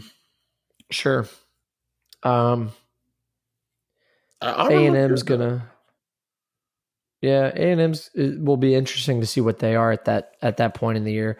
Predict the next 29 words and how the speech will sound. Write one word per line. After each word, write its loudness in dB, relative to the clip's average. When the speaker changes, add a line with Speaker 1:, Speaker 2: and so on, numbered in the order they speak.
Speaker 1:
That's -2
always, 2
everybody 0
knew 2
that 0
they 2
were 0
gonna 0
be 0
a 0
tough -4
schedule, 0
but, -2
you -4
know, -4
at -12
some 0
point, -2
you -6
just -6
gotta 2
win, 0
you -2
know 0
what 2
I 0
mean? 0
Speaker 2:
Yeah, -6
yeah. -14